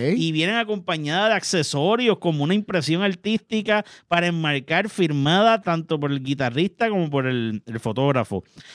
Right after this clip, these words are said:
Una réplica en miniatura de la Gibson Flying V del setenta y nueve y un conjunto especial de púas de guitarra Dunlop Signature Jazz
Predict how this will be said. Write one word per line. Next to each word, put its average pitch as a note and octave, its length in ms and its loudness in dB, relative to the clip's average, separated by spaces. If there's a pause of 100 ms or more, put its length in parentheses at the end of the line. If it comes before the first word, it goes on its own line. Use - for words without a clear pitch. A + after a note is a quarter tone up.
(120)
Una D#3 220 2
réplica G3+ 680 0
en F#3+ 160 2
miniatura F#3 720 2
de D#3 100 0
la C3+ 160 0
Gibson F3+ 440 -2
Flying G3 480 2
V B3 320 0
del C3 380 -4
setenta C#3 440 -4
y C#3+ 60 -2
nueve B3 480 0 (380)
y F#3 120 2
un G#3 140 2
conjunto B3 560 0
especial A3 640 0
de G3 140 0
púas A3 680 0
de E3+ 120 -4
guitarra G#3+ 760 -2
Dunlop G#3 640 0 (320)
Signature A3 840 -6
Jazz E3+ 500 -2